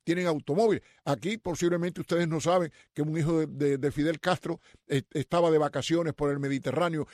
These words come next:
en un yate de doscientos cincuenta pies. Eso vale una fortuna.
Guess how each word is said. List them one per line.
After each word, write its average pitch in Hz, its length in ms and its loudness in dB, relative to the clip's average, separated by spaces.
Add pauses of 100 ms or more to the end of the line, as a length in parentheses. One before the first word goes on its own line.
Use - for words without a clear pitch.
(120)
en 156 200 0
un 190 120 4
yate 196 300 4
de 180 140 6
doscientos 202 540 2
cincuenta 190 600 2
pies. 190 340 2 (200)
Eso 151 240 -2
vale 170 180 2
una 160 360 -4
fortuna. 170 600 -4